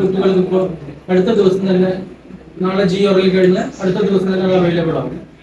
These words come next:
ഫസ്റ്റ് സപ്ലിമെന്ററി കഴിഞ്ഞിരിക്കുകയാണ്. ആറായിരത്തി നാനൂറ്റി നാൽപത്തിയാറ് സീറ്റുകളായിരുന്നു ബാലൻസ് ഉണ്ടായിരുന്നത്. അതിൽ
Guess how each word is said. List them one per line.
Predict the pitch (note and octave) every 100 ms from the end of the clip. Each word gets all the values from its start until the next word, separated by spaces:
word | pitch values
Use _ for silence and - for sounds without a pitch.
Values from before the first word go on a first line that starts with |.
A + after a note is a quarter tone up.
| - - - D3 D#3 D3+ - - - - - - - - -
ഫസ്റ്റ് | G3+ - -
സപ്ലിമെന്ററി | A#3 - A#3+ A#3+ A#3 A#3+ A#3+ A#3 G#3
കഴിഞ്ഞിരിക്കുകയാണ്. | G3 G3 F#3 F3+ D3 D#3+ A#3+ - - _ - _ - - - - F#3
ആറായിരത്തി | G3+ G#3+ G#3+ A3 A3+ A3+ G#3
നാനൂറ്റി | G#3 G#3 G#3 A3 A3 A3 G3 G3
നാൽപത്തിയാറ് | G3 G3+ G#3 G#3+ G#3
സീറ്റുകളായിരുന്നു | A3 A3 G#3+ G#3 G3 F#3 F#3 F3+ - - - - F3
ബാലൻസ് | F3+ F#3 F#3 F3+
ഉണ്ടായിരുന്നത്. | D3+ C#3 C3 B2+ D#3 - - - -
അതിൽ | F3+